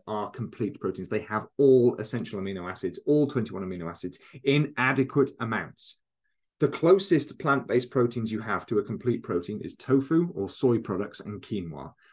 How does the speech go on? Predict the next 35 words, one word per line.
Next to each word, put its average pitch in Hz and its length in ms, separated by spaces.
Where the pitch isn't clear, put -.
those 117 480
two. - 320
Now, 120 280
even 156 300
they're 143 200
not 135 220
a 110 40
one 113 200
hundred 120 200
percent - 280
pro-, 90 220
um, 101 180
complete 107 380
protein 98 400
because 107 420
they 147 160
will 147 180
have, 117 340
if 131 120
they 165 120
don't 165 180
have 139 200
an 127 80
entire 131 480
brick 98 320
missing, 107 360
they've 113 180
got 123 100
a 120 60
little 123 240
bit 101 100
of 95 80
a 87 40
brick - 280
missing. 82 380